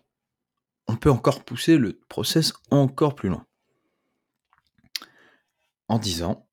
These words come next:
euh, comme, euh, alors, euh, bah, comme... je peux le faire là, en fait, euh, dans toutes les tâches du quotidien. Enfin, de, de, de, du professionnel, je veux dire,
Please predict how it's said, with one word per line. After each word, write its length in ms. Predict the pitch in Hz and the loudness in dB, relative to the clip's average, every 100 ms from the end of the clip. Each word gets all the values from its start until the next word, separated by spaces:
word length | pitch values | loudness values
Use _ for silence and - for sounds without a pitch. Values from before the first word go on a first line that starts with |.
| _ - | _ -8
euh, 460 | 104 90 82 78 - _ _ _ _ _ _ _ _ _ _ _ _ _ _ _ _ _ _ _ - | -4 -4 -4 -6 -10 _ _ _ _ _ _ _ _ _ _ _ _ _ _ _ _ _ _ _ -2
comme, 220 | 113 104 | 2 2
euh, 260 | 98 92 - - - - _ _ _ _ _ _ _ - | 2 -2 -4 -12 -20 -20 _ _ _ _ _ _ _ -8
alors, 240 | 101 78 | -6 -6
euh, 120 | 76 - _ _ _ _ _ _ _ _ _ _ _ _ _ _ _ _ _ _ _ _ _ _ _ _ _ _ _ _ _ _ _ _ _ - | -8 -12 _ _ _ _ _ _ _ _ _ _ _ _ _ _ _ _ _ _ _ _ _ _ _ _ _ _ _ _ _ _ _ _ _ -16
bah, 80 | - | -4
comme... 140 | 110 | -2
je 80 | 113 | 0
peux 60 | 98 | -2
le 60 | |
faire 160 | - 82 | -2 2
là, 100 | 117 | 2
en 80 | 127 | 2
fait, 320 | 117 - - _ - - - _ _ _ _ _ _ _ _ _ - | 0 -4 -12 _ -20 -20 -20 _ _ _ _ _ _ _ _ _ -4
euh, 440 | 98 92 90 87 - | -2 -2 -2 -4 -6
dans 200 | 87 98 | -8 -6
toutes 240 | 92 - 123 | -6 -4 0
les 100 | 113 | 2
tâches 160 | 135 | 2
du 100 | 120 | 2
quotidien. 440 | 104 104 104 92 - _ _ _ _ _ _ _ _ _ _ _ _ _ - | -2 -4 -4 -4 -8 _ _ _ _ _ _ _ _ _ _ _ _ _ -18
Enfin, 180 | - 92 | -6 -4
de, 220 | 90 82 | -2 -2
de, 260 | 80 78 76 | -2 -4 -6
de, 160 | 55 - | -10 -12
du 260 | 60 101 - | -2 0 0
professionnel, 480 | 107 - - 98 | -2 -2 -2 -2
je 80 | 87 | -2
veux 60 | |
dire, 100 | 78 | -6